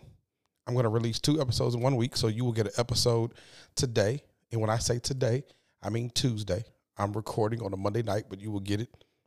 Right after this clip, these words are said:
Most of you will get it Tuesday. And I will release another episode later this week, probably Friday or Saturday, live from Houston, Texas.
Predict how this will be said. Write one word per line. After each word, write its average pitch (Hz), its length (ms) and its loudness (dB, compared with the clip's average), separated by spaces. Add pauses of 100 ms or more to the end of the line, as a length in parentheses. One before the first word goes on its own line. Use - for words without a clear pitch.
(100)
Most 104 180 -2
of 104 80 -2
you 117 120 0
will 117 100 0
get 117 140 0
it 120 100 -6
Tuesday. 101 460 0 (540)
And 117 120 -6
I 101 100 0
will 113 180 0
release 110 380 -4
another 117 400 -2
episode 95 560 -4
later 110 300 -2
this 101 240 -6
week, 120 240 -6 (440)
probably 143 220 0
Friday 101 320 -2
or 85 60 -6
Saturday, 92 500 -2 (220)
live 107 400 -2
from 104 160 -10
Houston, 135 420 -8
Texas. - 480 -8